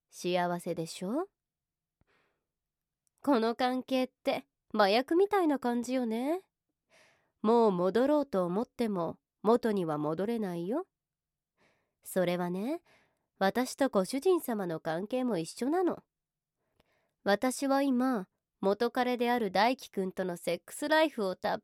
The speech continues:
ぷり満喫しているし、この関係性は絶対やめたくないわ。あなたもそうでしょ？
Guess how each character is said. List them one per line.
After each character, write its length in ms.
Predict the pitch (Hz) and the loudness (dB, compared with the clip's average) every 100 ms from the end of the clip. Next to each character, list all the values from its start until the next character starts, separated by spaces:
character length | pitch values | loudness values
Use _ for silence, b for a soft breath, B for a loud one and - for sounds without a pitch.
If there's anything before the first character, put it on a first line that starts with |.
| - | -4
ぷ 80 | 226 | 2
り 100 | 359 | 6
満 200 | 349 285 | 6 6
喫 260 | 262 - 247 | 0 -8 -6
し 80 | |
て 180 | - 247 | 0 2
い 40 | 247 | 2
る 80 | 247 | -2
し、 340 | - 208 202 b b b b | -2 -2 -2 b b b b
こ 160 | 190 | 2
の 100 | 202 | 2
関 240 | 214 220 202 | 2 0 -4
係 180 | 214 202 | -4 -6
性 200 | 208 185 | -4 -2
は 160 | 180 | -4
絶 260 | - 165 - _ | -2 -4 -4 _
対 180 | - 254 | 0 2
や 100 | 254 | 4
め 100 | 247 | 2
た 100 | 254 | 0
く 140 | 240 240 | 0 0
な 160 | 240 | 0
い 60 | 214 | -4
わ。 260 | 175 233 320 _ _ _ _ b b b b b - | -4 -6 -8 _ _ _ _ b b b b b 2
あ 100 | 294 | 4
な 100 | 320 | 4
た 120 | 320 | 4
も 100 | 262 | 0
そ 160 | 254 294 | 0 -2
う 40 | |
で 100 | 277 | -2
し 120 | - | -4
ょ？ 160 | 302 | -4